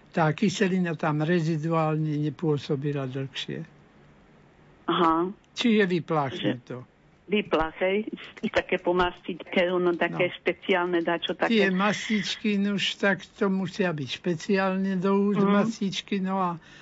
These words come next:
Speaker 1: a pokiaľ sú to také hojivé, obyčajne by-, bývajú s azulénom,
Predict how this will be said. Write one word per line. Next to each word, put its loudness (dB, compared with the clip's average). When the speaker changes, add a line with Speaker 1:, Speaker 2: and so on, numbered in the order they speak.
Speaker 1:
a -4
pokiaľ 2
sú -4
to -4
také -2
hojivé, 2
obyčajne -2
by-, -2
bývajú 2
s -4
azulénom, 2